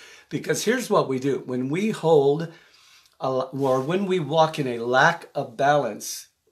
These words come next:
for what appears to be two contradictory statements, we tend to want to look at what we consider to be the opposing side, which is not really the opposing side, but it's out of balance.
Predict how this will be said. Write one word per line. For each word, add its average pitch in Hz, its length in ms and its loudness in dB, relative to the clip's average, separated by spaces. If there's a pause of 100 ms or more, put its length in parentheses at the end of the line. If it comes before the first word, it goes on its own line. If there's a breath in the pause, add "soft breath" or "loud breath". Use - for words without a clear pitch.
for 127 240 -4
what 139 300 -2
appears 147 400 -4
to 127 100 -10
be 117 140 -8
two 156 260 -10
contradictory 143 840 -6
statements, 127 600 -8
we 127 160 -6
tend 175 400 -4
to 151 120 -6
want 135 380 -6
to 131 140 -10
look 139 400 -4
at 123 280 -8 (500 loud breath)
what 127 240 -4
we 160 140 -2
consider 131 500 -4
to 123 80 -6
be 127 200 -4
the 120 160 -6
opposing 143 600 -2
side, 120 400 -4
which 127 200 -6
is 110 120 -10
not 170 220 -2
really 113 240 -10
the 110 80 -12
opposing 107 360 -14
side, 123 280 -10
but 117 180 -4
it's - 260 -12
out 113 140 -10
of 95 80 -14
balance. 110 320 -8